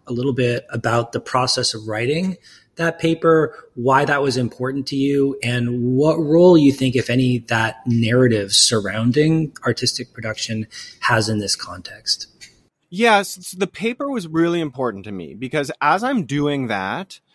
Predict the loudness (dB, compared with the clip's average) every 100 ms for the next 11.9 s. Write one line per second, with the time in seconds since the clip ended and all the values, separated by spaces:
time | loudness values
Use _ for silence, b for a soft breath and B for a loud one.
0 | b b -2 4 6 6 4 0 -4 -4
1 | -2 0 0 0 0 0 -2 -4 -2 -2
2 | -2 -2 0 0 2 0 -2 -2 -2 -4
3 | -2 2 2 2 0 0 2 0 -2 _
4 | 2 2 2 -2 -4 -4 -2 -2 -2 -2
5 | -2 -4 -6 -6 -8 -14 b b -2 0
6 | 2 0 0 -2 0 0 0 -4 -6 -8
7 | -8 -6 -6 -6 -6 -2 -2 -2 -4 -6
8 | -8 -6 -8 -8 -4 -2 0 0 0 -2
9 | -4 -2 -2 -6 -4 -2 -2 -4 -8 -8
10 | -6 -2 -2 -4 -10 _ B B B -2
11 | -2 -2 -2 0 0 -2 -6 -6